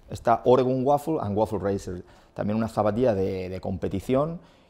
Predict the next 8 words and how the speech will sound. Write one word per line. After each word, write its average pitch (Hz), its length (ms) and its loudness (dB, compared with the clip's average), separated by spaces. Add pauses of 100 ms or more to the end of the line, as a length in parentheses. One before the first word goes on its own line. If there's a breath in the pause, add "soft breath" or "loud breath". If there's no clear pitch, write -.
(100)
y 98 140 -2
ya 107 160 8
los 110 180 2
colores 104 460 2
eran 110 180 0
un 110 160 2
poco 107 280 2
más 104 560 -4